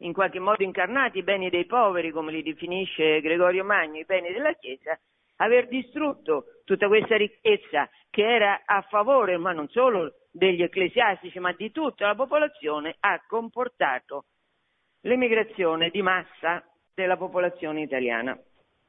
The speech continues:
Allora, io stavo vedendo con quali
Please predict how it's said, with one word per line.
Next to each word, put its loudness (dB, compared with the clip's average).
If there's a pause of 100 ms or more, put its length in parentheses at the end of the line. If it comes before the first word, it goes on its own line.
(520)
Allora, 0 (400)
io 2
stavo 2 (200)
vedendo 2 (140)
con 0
quali 2